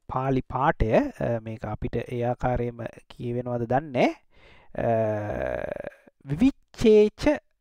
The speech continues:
කාමේහි විවිච්ඡ අකුසලේහි ධම්මේහි" කියලා මේ වචනයක් මේ ප්‍රථම ධානයේ ස්වභාවය ප්‍රකාශ කරන මේ, මේ වචන, අ, අ, මේ පාලි,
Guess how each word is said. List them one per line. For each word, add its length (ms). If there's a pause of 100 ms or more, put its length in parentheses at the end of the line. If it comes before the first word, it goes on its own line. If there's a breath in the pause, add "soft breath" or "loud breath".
(120)
කාමේහි 960 (680)
විවිච්ඡ 560 (120)
අකුසලේහි 880 (120)
ධම්මේහි" 800
කියලා 260
මේ 160
වචනයක් 500 (160)
මේ 180
ප්‍රථම 420
ධානයේ 500
ස්වභාවය 640
ප්‍රකාශ 580
කරන 340 (480 soft breath)
මේ, 280
මේ 180
වචන, 480
අ, 80 (1900)
අ, 240
මේ 140
පාලි, 520